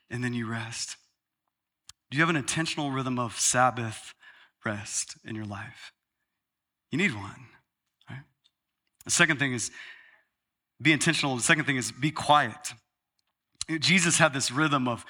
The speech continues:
community and then quiet. Community, he was with crowds, community all the time, but then he went to a, a desolate place.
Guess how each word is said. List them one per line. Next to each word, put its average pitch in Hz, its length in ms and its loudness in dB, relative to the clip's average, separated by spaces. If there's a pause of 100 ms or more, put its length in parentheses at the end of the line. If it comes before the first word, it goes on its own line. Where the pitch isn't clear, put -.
(200)
community 175 760 2 (160)
and 127 160 -4
then 113 80 -4
quiet. 107 640 -6 (1200)
Community, 175 380 6
he 180 60 4
was 156 120 2
with 131 140 -4
crowds, 160 680 4 (240)
community 147 580 2
all 135 160 0
the 135 80 -4
time, 131 380 2 (420)
but 120 140 -6
then 143 140 2
he 131 100 -2
went 123 220 -2
to 117 280 -2
a, 104 240 -2 (220)
a - 40 -8
desolate 117 440 -2
place. - 560 -10